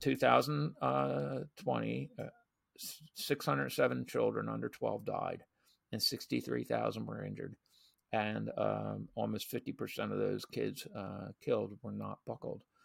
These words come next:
So again, uh, how many could have been saved had they been buckled? Um, and that, to me, again, it seems like a no-brainer, but,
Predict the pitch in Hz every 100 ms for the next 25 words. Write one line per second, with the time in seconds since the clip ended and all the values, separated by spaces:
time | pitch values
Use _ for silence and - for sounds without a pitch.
0 | _ - - 117 110 113 - _ _ _
1 | _ _ _ - - 123 147 135 117 107
2 | _ _ _ _ 107 113 110 104 120 127
3 | 139 123 120 139 113 113 104 - 123 110
4 | 101 - 104 113 107 107 101 90 90 92
5 | - - - _ _ _ _ _ 101 98
6 | 98 104 98 - 117 135 180 220 _ _
7 | _ _ _ - 120 120 110 107 113 104
8 | 104 - - - 139 139 139 131 131 131
9 | 127 127 127 123 - _ _ _ _ _
10 | _ _ _ 113